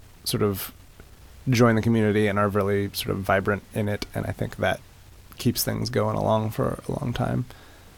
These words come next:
Um, and, you know, I think it's possible that people will come back to it, especially when we release West of Loathing, 'cause there will be, theoretically be a bunch of new people who've never heard of any Loathing game before and are like, "Wow, that was a lot of fun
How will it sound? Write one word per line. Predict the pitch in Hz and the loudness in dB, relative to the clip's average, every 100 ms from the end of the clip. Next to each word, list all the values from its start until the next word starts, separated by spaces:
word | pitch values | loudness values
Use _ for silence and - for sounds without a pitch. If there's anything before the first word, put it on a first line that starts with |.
| - - - 156 | -20 -20 -10 -4
Um, | 113 - - - - - - - - - - - - | -2 -4 -8 -10 -16 -20 -20 -20 -20 -20 -20 -20 -2
and, | 170 175 | 4 6
you | 165 | 8
know, | 175 | 8
I | 135 | 8
think | 151 180 | 6 6
it's | 156 | 4
possible | 165 147 139 | 4 4 2
that | 110 | 2
people | 131 113 | 2 2
will | 104 | 2
come | 113 95 | 0 0
back | 101 107 | 0 0
to | 110 | 0
it, | 98 | 0
especially | - 104 107 104 | 0 0 2 2
when | 98 98 95 | 0 0 -2
we | 98 | -2
release | 98 101 98 - - | -2 -2 -2 -4 0
West | 107 - | -2 -2
of | 90 | -2
Loathing, | 95 98 87 90 98 - - - - - - | 0 2 2 -2 -6 -12 -20 -20 -20 -20 -2
'cause | 117 101 - | 0 0 -4
there | 117 110 104 | -4 2 4
will | 101 | 4
be, | 104 101 | 2 0
theoretically | - - 135 175 139 135 | -2 4 6 8 8 6
be | 127 | 6
a | 117 | 6
bunch | 117 120 | 4 2
of | |
new | 117 | 2
people | 120 120 | 2 2
who've | 107 | 2
never | 117 98 | 2 2
heard | 113 110 | 2 2
of | 104 - | 0 -4
any | 123 113 107 | -2 0 2
Loathing | 104 104 101 | 2 2 0
game | 98 98 95 | -2 -2 -2
before | 95 98 95 92 92 - - - - - - | -2 0 2 0 -4 -12 -20 -20 -20 -20 -6
and | - 110 | 0 2
are | |
like, | 95 | 4
"Wow, | 139 156 | 4 6
that | 127 | 6
was | 139 | 6
a | 143 | 8
lot | 131 | 6
of | - | 8
fun | 156 113 | 6 6